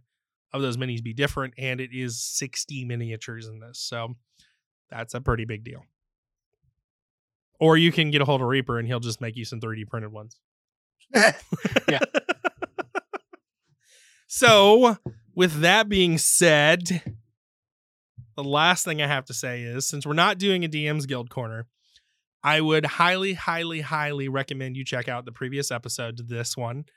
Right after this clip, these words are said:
Speaker 1: that got, s-, you know, kinda stealth dropped, which we got to do an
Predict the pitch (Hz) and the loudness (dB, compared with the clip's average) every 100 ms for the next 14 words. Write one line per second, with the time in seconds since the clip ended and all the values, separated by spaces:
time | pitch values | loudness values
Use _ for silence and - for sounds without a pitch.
0 | _ _ _ - 143 135 139 127 - - | _ _ _ -2 -2 2 0 0 -2 -2
1 | - 160 160 120 113 156 127 - - 139 | -4 -4 -2 -2 -2 -2 -2 -2 -2 0
2 | 170 - 123 104 123 - - _ _ _ | -2 -4 -8 -6 -8 -10 -20 _ _ _
3 | _ _ _ _ _ - - 147 156 139 | _ _ _ _ _ -20 -8 2 2 2
4 | - _ _ _ _ - 143 208 302 269 | -2 _ _ _ _ -8 0 2 2 2
5 | 196 175 170 165 156 | 2 0 -4 -2 -2